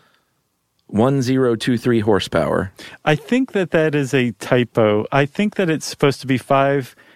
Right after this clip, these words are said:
Speaker 2: times ten to the twenty-third power.
Speaker 1: Oh, you think?
Speaker 2: That's the only explanation I have for
Speaker 1: Yeah,
Speaker 2: that,
Speaker 1: that
Speaker 2: because
Speaker 1: doesn't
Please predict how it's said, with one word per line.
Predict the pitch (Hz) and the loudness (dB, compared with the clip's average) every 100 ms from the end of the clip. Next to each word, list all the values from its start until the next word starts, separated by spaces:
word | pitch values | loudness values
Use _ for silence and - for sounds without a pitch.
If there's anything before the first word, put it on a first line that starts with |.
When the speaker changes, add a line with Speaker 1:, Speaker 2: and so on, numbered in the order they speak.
| _ | _
Speaker 2:
times | - 135 117 - | 0 0 0 -6
ten | - 147 143 | -4 0 0
to | 131 | 0
the | 120 | -2
twenty-third | - - 131 120 - 131 120 110 | -2 -2 0 -2 -2 0 0 -2
power. | - 117 110 110 113 | -2 0 2 0 0
Speaker 1:
Oh, | 107 98 | 0 0
you | 87 | 0
think? | 98 92 - - | -2 -4 -6 -6
Speaker 2:
That's | 156 160 - | -2 -2 -2
the | 185 185 | 0 2
only | 160 143 | 0 0
explanation | 135 - 123 123 120 110 | -4 -4 -2 0 -2 -6
I | |
have | 104 110 110 | -6 -6 -8
for | - | -4
Speaker 1:
Yeah, | 107 92 | -2 0
Speaker 2:
that, | |
Speaker 1:
that | 90 | 0
Speaker 2:
because | 87 | 0
Speaker 1:
doesn't | 160 | -2